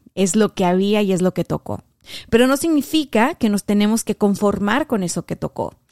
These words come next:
mucho menos sabiendo ahora tantos beneficios y tantas ventajas que hay alrededor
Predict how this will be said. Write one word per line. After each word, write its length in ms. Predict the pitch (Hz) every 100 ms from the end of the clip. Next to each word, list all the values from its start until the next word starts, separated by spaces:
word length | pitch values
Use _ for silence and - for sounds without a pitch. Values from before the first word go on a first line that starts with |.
| - - -
mucho 320 | 214 220 220
menos 300 | 220 233 262
sabiendo 520 | 254 240 254 247 240 247
ahora 560 | 247 220 190 208 - _ _ _ _
tantos 800 | 240 226 240 277 302 311 269 220
beneficios 640 | 208 190 175 202 214 233
y 80 | 220
tantas 720 | - 240 226 247 262 247 226
ventajas 580 | 202 180 180 180 202 -
que 140 | - 180
hay 360 | 165 175 262 _ _ _ _ _ _ _ _ -
alrededor 840 | 208 214 214 214 220 202 196 240